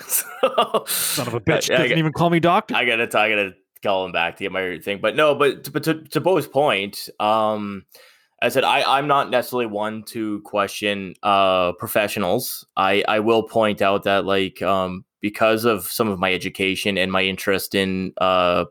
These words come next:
Speaker 1: personal training and stuff like that, there has been a pushback in the physical therapy world where,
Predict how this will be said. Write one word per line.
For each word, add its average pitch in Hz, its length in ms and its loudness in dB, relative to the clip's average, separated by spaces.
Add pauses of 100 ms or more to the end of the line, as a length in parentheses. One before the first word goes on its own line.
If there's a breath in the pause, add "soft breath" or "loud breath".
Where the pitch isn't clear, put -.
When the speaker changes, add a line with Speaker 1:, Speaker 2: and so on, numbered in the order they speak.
Speaker 1:
personal 101 360 0
training 98 520 0
and 92 300 -6
stuff 95 220 -2
like 90 120 -2
that, 92 260 0 (520 loud breath)
there 120 180 2
has 117 300 0
been 117 160 0
a 101 60 2
pushback 101 600 -2
in 101 100 -4
the 98 80 -4
physical 104 340 -6
therapy 104 500 0
world 95 520 0 (500 soft breath)
where, 101 640 2